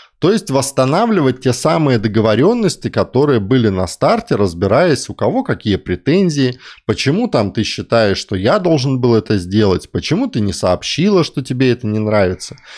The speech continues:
И здесь, конечно, подвох. В отношениях, где у меня не было на старте никаких договорённостей, кроме как поорать друг на друга, ну, ничего не получалось,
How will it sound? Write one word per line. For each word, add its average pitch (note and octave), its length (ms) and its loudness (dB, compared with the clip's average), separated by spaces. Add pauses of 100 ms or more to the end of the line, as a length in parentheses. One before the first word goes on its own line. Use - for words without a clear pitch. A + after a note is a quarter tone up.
(220)
И C3 80 2
здесь, B3 260 0
конечно, D#3 460 0
подвох. G2+ 640 0 (260)
В G#2 60 -2
отношениях, C#3+ 720 2
где G#2+ 120 0
у A#2+ 140 4
меня G#2+ 200 2
не D3+ 280 2
было C4+ 240 2
на A#3 160 2
старте F#3+ 420 0
никаких E3 480 0
договорённостей, B2 920 0
кроме D#3 400 0
как - 260 -4
поорать G#2+ 380 2
друг F2+ 220 -4
на F#2+ 120 -2
друга, A3+ 540 0 (400)
ну, D#4 120 -2
ничего F3 420 0
не F3+ 100 2
получалось, G#2+ 760 0